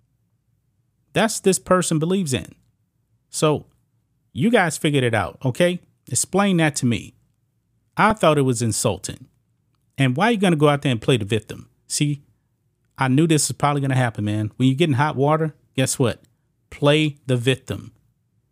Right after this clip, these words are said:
Play the victim. And then this person started making up all this stuff about, you know,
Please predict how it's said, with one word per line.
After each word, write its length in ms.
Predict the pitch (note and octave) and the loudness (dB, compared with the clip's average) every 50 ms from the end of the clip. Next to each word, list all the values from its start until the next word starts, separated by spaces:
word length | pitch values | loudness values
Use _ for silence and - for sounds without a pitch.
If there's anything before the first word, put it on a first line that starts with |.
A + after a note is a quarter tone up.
| _ _ - | _ _ -10
Play 240 | - - F#3+ G#3 G#3 | 0 2 2 2 2
the 80 | E3+ D#3 | 0 0
victim. 500 | D3 F#3 F3+ - - - - - - _ _ _ _ _ _ _ _ _ _ _ _ _ _ _ _ _ _ _ _ _ - | 0 0 -2 -2 -6 -14 -14 -14 -16 _ _ _ _ _ _ _ _ _ _ _ _ _ _ _ _ _ _ _ _ _ -2
And 260 | D3 D3+ C#3+ C3+ C3 | 2 2 2 2 2
then 220 | F#3 G#3 A3 G#3 | 0 0 2 2
this 160 | E3 D#3 C#3 - | 0 0 -2 -2
person 360 | - - F3 E3+ - - C#3+ | -2 0 0 0 0 0 -2
started 260 | - - D3+ C3+ A#2 | 0 0 0 0 2
making 380 | A2 A2 B2 C#3+ D#3 - - D3 | 0 0 0 -2 -2 -2 -2 -4
up 140 | B2 - | -2 0
all 220 | A2+ B2+ D#3 E3+ E3+ | 0 0 0 0 0
this 160 | E3+ D#3 - | -2 -2 -2
stuff 300 | - - D3 C#3 C#3 - | -2 -2 -2 -2 -2 -2
about, 380 | C3 A#2+ B2+ B2+ A#2+ - _ _ _ _ _ _ _ _ _ | -2 -2 -2 -2 -2 -6 _ _ _ _ _ _ _ _ _
you 80 | - B2 | 0 2
know, 220 | B2+ B2 B2+ B2 | 2 2 2 0